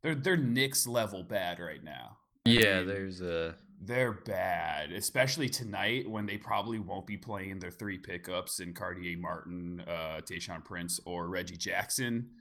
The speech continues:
Speaker 1: Uh, they, they got Caldwell Pope, Drummond, Monroe, maybe Meeks might do something.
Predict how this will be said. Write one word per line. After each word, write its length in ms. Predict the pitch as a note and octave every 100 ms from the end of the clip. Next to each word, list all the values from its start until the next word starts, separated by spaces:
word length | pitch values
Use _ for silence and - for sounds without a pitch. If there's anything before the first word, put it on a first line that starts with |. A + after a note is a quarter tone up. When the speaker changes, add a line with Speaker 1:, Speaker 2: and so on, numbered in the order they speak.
| - _ -
Speaker 1:
Uh, 160 | F#2 G2
they, 220 | F2+ G#2+
they 200 | F2+ A2
got 320 | A#2+ A#2 G#2+ - _ _ -
Caldwell 480 | - C#3+ D#3+ F3 E3+
Pope, 560 | E3+ D#3 E3 D#3+ -
Drummond, 720 | - C3+ C3 C3+ C3+ C#3 C#3 - -
Monroe, 800 | A#2 A#2 A#2 A2+ A2+ A2+ A2+ A2+ - -
maybe 680 | F#2 F#2 F#2+ A2 C3 C3+ C3
Meeks 440 | A#2 B2 B2 -
might 280 | C3+ B2 A#2+
do 160 | C3 B2+
something. 760 | A#2+ C#3 B2 - B2+ B2 B2+